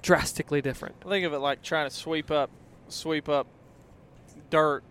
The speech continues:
Speaker 2: with a broom versus sweep up dirt with a leaf rake. You're gonna get, you're just
Speaker 1: Yeah.
Speaker 2: scratching versus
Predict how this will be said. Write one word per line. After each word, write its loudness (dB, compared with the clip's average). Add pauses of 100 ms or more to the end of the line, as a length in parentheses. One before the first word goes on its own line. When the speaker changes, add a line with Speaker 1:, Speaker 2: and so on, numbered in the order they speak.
Speaker 2:
with -2
a -6
broom -2
versus -4
sweep -8
up -4
dirt -2
with -10
a -10
leaf -6
rake. -10 (560)
You're -2
gonna 2 (360)
get, 4 (280)
you're -2
just 2
Speaker 1:
Yeah. 10
Speaker 2:
scratching 0
versus -2